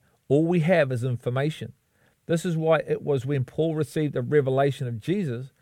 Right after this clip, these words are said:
that the word of God or the gospel came alive in him. As much as man may like to hope and think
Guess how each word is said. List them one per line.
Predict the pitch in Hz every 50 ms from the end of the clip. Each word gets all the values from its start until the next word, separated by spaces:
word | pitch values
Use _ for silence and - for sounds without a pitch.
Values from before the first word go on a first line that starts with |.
| _ _ _ -
that | - -
the | - 123
word | 123 127 139 151 160 165 156
of | 143 123 107
God | 104 139 147 151 - - - 180 - _ _ -
or | 127 131
the | 123 127
gospel | 120 107 101 135 156 196 180 - - - 123 123
came | 120 - - 131 131 123
alive | 120 117 113 113 117 123 139 143 135 - - _ -
in | 131 135 143 147 139
him. | 120 117 117 107 101 - - _ _ _ _ _ _ _ _ _ _ _ _ -
As | 131 120 110
much | 120 135 160 175 175 - -
as | 180 160 160
man | 170 185 185 185 165 147 135
may | 131 123
like | 123 123 127 139 - -
to | - 135
hope | 110 - - 147 175 - - - - _ _ _ _ _ _ _ _ -
and | 123 120 113 -
think | - - 151 175 190 -